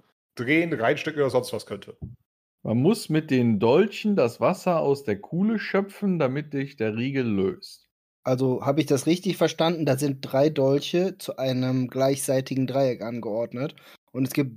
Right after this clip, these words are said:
Speaker 3: drei Vertiefungen in Form der Dolche zu einem gleichseitigen Dreieck angeordnet.
Speaker 1: Ja, es sind nicht mal Vertiefungen, es ist tatsächlich so eine Flachprägung, also nicht härter als auf einer Münze, aber man sieht sie eindeutig.
Speaker 2: Das wäre viel zu einfach. Wir müssen das Wasser mit den Dolchen aus dem Dingens holen und das in die Vertiefungen reinmachen.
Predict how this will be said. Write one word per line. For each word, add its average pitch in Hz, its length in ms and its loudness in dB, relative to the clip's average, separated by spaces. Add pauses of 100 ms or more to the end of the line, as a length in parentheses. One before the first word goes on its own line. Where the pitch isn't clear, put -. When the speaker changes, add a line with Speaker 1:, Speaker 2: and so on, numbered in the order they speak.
Speaker 3:
drei 147 220 4
Vertiefungen 160 1080 -2
in 143 160 -6
Form 160 380 2
der 135 140 -2
Dolche 131 480 -4
zu 131 160 -8
einem 139 400 -4
gleichseitigen 139 640 -4
Dreieck 131 320 -2
angeordnet. 101 720 -10 (320)
Speaker 1:
Ja, 143 180 -4
es 147 100 -4
sind 151 100 -8
nicht 156 100 -8
mal 147 100 2
Vertiefungen, 151 540 -2
es 123 100 -12
ist - 60 -20
tatsächlich 135 380 -6
so 127 220 -8 (240)
eine 110 100 -12
Flachprägung, 110 720 -4
also 110 160 -14
nicht - 180 -12
härter 117 220 0
als 113 100 -4
auf 120 140 -6
einer 104 100 -4
Münze, 143 260 -4
aber 113 120 0
man 107 160 -6
sieht 113 180 -14
sie 110 100 -4
eindeutig. 98 600 -8
Speaker 2:
Das - 180 -2
wäre 131 140 4
viel 180 300 2
zu 165 200 0
einfach. 120 480 2
Wir 117 60 0
müssen 156 300 0
das 120 200 0
Wasser 165 300 0
mit 175 180 0
den 131 140 -2
Dolchen 135 380 0
aus 139 200 -6
dem 113 460 -2
Dingens 196 380 -2
holen 185 200 2
und 131 120 -4
das 160 180 0
in 123 100 -2
die 113 120 -2
Vertiefungen 98 640 -2
reinmachen. 90 680 -10